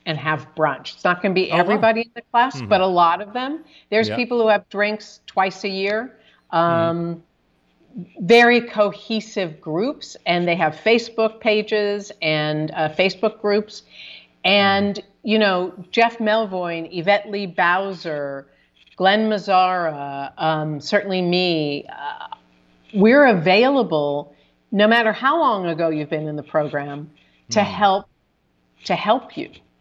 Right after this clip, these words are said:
Speaker 1: if
Speaker 2: Yeah.
Speaker 1: you have something that we can help you with.
Speaker 2: Yeah.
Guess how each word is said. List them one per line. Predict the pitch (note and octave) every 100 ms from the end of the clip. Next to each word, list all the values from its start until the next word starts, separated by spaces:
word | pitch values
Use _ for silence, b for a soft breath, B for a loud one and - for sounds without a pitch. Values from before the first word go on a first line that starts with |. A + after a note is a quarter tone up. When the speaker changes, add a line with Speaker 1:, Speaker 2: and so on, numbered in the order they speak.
| _ _ -
Speaker 1:
if | G#3
Speaker 2:
Yeah. | F#3+
Speaker 1:
you | G#3 G#3
have | F3+ G3 -
something | - G#3 G#3+ F#3+
that | F3+ - _ _ _
we | G3+ F#3
can | G#3 F#3+
help | F3+ F3+ F3+
you | E3+
with. | A#3+ - - - - _ _ _ -
Speaker 2:
Yeah. | G2+ F#2+